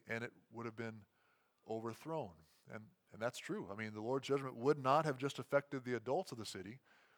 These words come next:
It would have been devastating for all of the residents, the old, the young,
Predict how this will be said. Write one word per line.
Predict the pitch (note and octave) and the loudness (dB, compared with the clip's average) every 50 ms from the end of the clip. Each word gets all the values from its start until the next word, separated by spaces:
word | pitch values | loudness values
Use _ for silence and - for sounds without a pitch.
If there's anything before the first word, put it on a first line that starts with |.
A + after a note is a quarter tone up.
| _ _ _ _ _ _ _ _ _ _ _ _ _ _ _ - | _ _ _ _ _ _ _ _ _ _ _ _ _ _ _ 0
It | |
would | D3 | 2
have | F3 E3+ | 2 2
been | C#3+ B2+ B2+ C3+ - - | 2 0 -6 -8 -4 0
devastating | C#3 C3+ C3 B2+ - C#3 C3 C3 B2+ A#2 - _ _ _ | 0 0 2 2 2 2 2 2 0 -4 -8 _ _ _
for | - - C#3 D3 - | -4 -2 -2 -2 -2
all | - C3+ D3 F3+ G#3 G#3+ G3 F3+ D#3+ | 0 2 4 4 6 6 6 6 4
of | C3 | 4
the | A#2 | 2
residents, | G#2+ G#2+ G2+ F#2+ F2+ F#2 E2+ - - - | 0 0 -2 -2 -4 -8 -12 -10 -10 -8
the | - A2+ | -8 -8
old, | A#2+ - A#2+ C3 D3 D#3 D#3 D#3+ E3 D#3 C3+ - _ _ _ _ _ _ _ _ _ _ _ _ _ _ _ _ _ _ _ _ _ _ _ _ _ | -6 -2 0 2 2 2 2 2 0 -2 -6 -12 _ _ _ _ _ _ _ _ _ _ _ _ _ _ _ _ _ _ _ _ _ _ _ _ _
the | - G#2 | -10 -6
young, | G#2 A2+ B2+ C#3+ D3 D3 C#3+ C#3+ C#3+ | -2 0 2 4 4 2 0 -2 -8